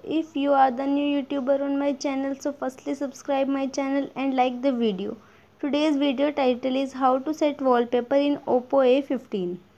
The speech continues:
So let us start our video. Firstly click the setting icon in your phone and click the display and brightness bar and swipe up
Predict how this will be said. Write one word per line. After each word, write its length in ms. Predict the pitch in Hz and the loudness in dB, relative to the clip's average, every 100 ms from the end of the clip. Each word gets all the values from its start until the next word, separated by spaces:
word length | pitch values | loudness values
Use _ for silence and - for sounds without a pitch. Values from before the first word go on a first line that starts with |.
| _ _ | _ _
So 320 | _ 277 285 - | _ -4 -4 -4
let 260 | 269 269 277 | -4 -2 -2
us 100 | 302 | -6
start 360 | - 269 247 269 | 2 4 4 2
our 240 | 277 277 | 4 4
video. 440 | 233 196 180 180 185 _ | 4 -2 -2 -6 -8 _
Firstly 400 | - 247 - - | -8 -8 -8 -12
click 300 | 311 320 277 | -6 -4 -4
the 80 | 302 | -8
setting 440 | 302 254 240 277 294 | 0 0 0 -2 0
icon 320 | 285 294 302 | -2 -2 -2
in 160 | 302 | 0
your 140 | 302 302 | 0 -2
phone 400 | - 220 214 254 - _ _ _ _ _ _ _ _ _ _ _ _ _ - _ _ _ _ _ _ _ _ - | -2 -4 -2 -6 -10 _ _ _ _ _ _ _ _ _ _ _ _ _ -20 _ _ _ _ _ _ _ _ -6
and 180 | 285 277 | -4 0
click 240 | 294 262 | -2 -2
the 120 | 277 277 | 0 0
display 540 | 262 - - 285 277 | 0 -6 -4 -2 0
and 180 | 277 254 | 0 4
brightness 540 | 240 226 233 269 277 | 4 4 0 -4 -4
bar 360 | - 233 226 233 - | -2 2 2 0 -6
and 240 | 262 285 277 | -6 -4 -4
swipe 480 | 294 262 285 285 - | 2 4 4 0 -4
up 380 | 240 240 240 - | 2 2 2 -16